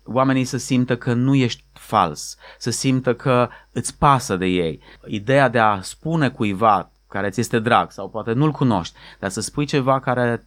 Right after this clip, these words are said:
te motivează, te pasionează, să spui cu delicatețe, cu grijă, văzând unde este omul, a, să spui ca să aibă șansa adevărului și apoi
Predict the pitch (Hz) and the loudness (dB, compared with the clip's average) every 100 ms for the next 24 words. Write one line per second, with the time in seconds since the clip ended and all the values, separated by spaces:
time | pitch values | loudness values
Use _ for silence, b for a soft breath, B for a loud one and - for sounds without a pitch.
0 | - 113 110 117 110 117 98 92 104 110 | -6 -2 -2 -2 0 2 2 -2 -6 -6
1 | 110 117 113 104 92 92 107 - 123 131 | -4 -2 0 0 -2 -6 -8 -4 -4 -2
2 | 123 117 120 123 113 123 98 - 92 B | 0 2 0 0 -2 0 -2 -2 -6 B
3 | B - 127 113 139 120 98 95 123 135 | B -4 -2 2 4 4 0 -4 0 2
4 | 143 135 151 135 110 - 101 95 90 85 | 2 2 2 4 2 0 -2 -2 -2 -6
5 | B B B 104 107 120 - 135 131 131 | B B B -6 -4 -4 -2 0 2 2
6 | 127 - 135 127 B B - 123 123 - | -2 2 2 2 B B 0 0 0 2
7 | 165 156 127 104 104 98 101 95 90 90 | 2 4 2 2 2 0 0 2 -2 -2
8 | 113 - 131 127 | -4 0 0 0